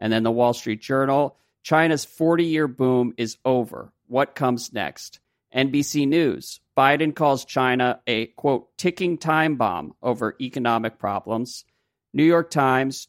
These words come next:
China suspends report on youth unemployment, which was at a record high. Financial Times, China's whack-a-mole economic playbook leads to confusion. And then the New York Times again,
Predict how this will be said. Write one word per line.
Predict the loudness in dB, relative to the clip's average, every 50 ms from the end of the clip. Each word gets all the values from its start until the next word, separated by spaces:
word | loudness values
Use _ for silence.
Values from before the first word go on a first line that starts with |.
| _ -6
China | 0 2 2 2 2 0 -2
suspends | -4 -6 -10 -10 -6 0 0 2 2 2 0 -2
report | -6 -8 -8 -4 -2 -2 -2 0 0 -2
on | -2 -2 -2
youth | -2 -2 -2 -2 -2 -4 -4
unemployment, | -4 -2 -2 -2 -4 -6 -6 -4 -2 0 0 0 0 -2 -4 -6
which | -8 -8 -6
was | -8 -8 -4
at | 0 0 0 0 0
a | -4 -6
record | -4 -2 -2 -2 -2 -4 -8 -8
high. | -4 0 0 2 2 2 0 0 -2 -4 -8 _ _ _ _ _ _ _ _ _ _ _ -2
Financial | 0 2 2 2 2 0 0 -2 -4
Times, | -2 0 0 0 2 2 0 -2 -4 -8 -12 -16 _ _
China's | -2 0 0 2 2 0 0 -2 -4
whack-a-mole | -2 2 4 4 4 4 2 0 0 0 2 2 2 2 0 -2
economic | -4 -6 -4 -2 0 2 2 2 2 0 -2 -4
playbook | _ -2 0 0 0 0 0 0 -2 -2 -4 -8 -8
leads | -4 -4 -4 -4 -4 -6
to | -10 -10
confusion. | -8 -8 -10 -8 _ -4 -2 -2 -2 -2 -2 -2 -2 -2 -2 -4 -8 _ _ _ _ _ _ _ _
And | -4 -2 0
then | 2 2
the | 2 2
New | 2 2
York | 2 2 0 0 -2
Times | -2 -2 0 0 -2 -4
again, | -8 -8 -2 0 0 2 2 2 0 -2 -4